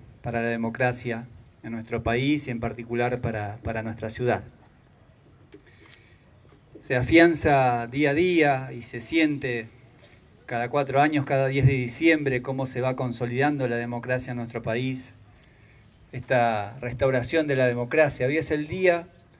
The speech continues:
de la restauración de la democracia en la Argentina. Hoy también es el día de los derechos humanos. Hace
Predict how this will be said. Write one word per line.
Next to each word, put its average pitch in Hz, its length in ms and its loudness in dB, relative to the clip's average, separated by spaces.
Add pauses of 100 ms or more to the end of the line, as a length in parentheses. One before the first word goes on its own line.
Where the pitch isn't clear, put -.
(120)
de 123 100 -6
la 123 80 0
restauración 127 880 -2 (140)
de 123 100 -8
la 123 80 0
democracia 123 540 -2
en 127 40 -6
la 120 60 -4
Argentina. 143 680 -8 (880)
Hoy 135 100 -6
también 165 280 -2
es 160 140 -6
el 147 160 -2
día 160 300 2
de 139 80 -2
los 123 140 -4
derechos 135 420 -6
humanos. 127 560 -2 (1400)
Hace 127 720 0